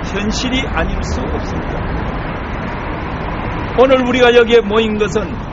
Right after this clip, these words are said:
첫째, 대법원의 담당 재판관과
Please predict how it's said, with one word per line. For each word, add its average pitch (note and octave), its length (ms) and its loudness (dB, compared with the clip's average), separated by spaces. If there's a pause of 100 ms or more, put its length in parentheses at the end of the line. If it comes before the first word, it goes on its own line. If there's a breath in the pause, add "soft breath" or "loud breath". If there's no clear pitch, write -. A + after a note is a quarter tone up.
(160)
첫째, A3 340 0 (1400)
대법원의 A#3 720 4
담당 G#3+ 480 4
재판관과 G#3 1040 2